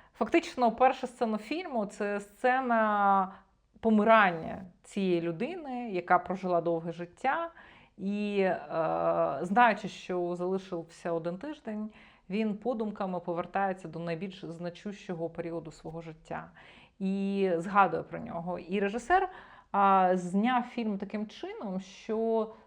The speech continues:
ти не очікуєш, що буде в наступному кадрі. Кадри дуже фантазійні, дуже цікаві, дуже красиві, дуже красиво вибудована картинка, дуже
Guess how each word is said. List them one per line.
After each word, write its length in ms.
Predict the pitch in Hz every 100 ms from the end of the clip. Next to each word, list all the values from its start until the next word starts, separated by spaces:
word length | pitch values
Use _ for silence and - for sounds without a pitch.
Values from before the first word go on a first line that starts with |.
| -
ти 120 | 285
не 160 | 277
очікуєш, 720 | 220 214 320 320 220 196 190 -
що 200 | - 233
буде 240 | 208 202
в 60 | 196
наступному 520 | 185 - 185 190 175
кадрі. 500 | 170 175 165 165 190 - - _ _ _ - -
Кадри 360 | 240 262 233
дуже 260 | 202 208 220
фантазійні, 1000 | 220 202 196 196 190 190 180 165 156 165 170 - - _
дуже 260 | 156 208 220
цікаві, 440 | 220 196 202 180
дуже 220 | 165 185
красиві, 520 | 202 208 196 - 202 165
дуже 220 | 180 196
красиво 420 | 202 196 226 208
вибудована 460 | 196 190 190 196 190
картинка, 480 | 196 190 196 185
дуже 380 | 160 175 208 220